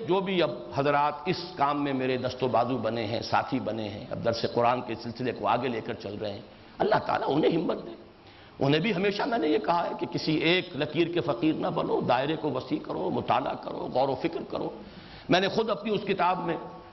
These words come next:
دعوت رجول القرآن کا منظر و پس منظر میں جو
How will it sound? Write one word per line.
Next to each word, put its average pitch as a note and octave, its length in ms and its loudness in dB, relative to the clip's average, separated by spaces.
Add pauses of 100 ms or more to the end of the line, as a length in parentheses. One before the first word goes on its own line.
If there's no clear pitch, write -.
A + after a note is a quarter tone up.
دعوت F3 300 0
رجول E3 280 0
القرآن D#3+ 360 2
کا E3 100 -2
منظر E3 260 2
و E3+ 60 4
پس D3 200 0
منظر E3 260 2
میں D3+ 200 0 (360)
جو G#3 120 6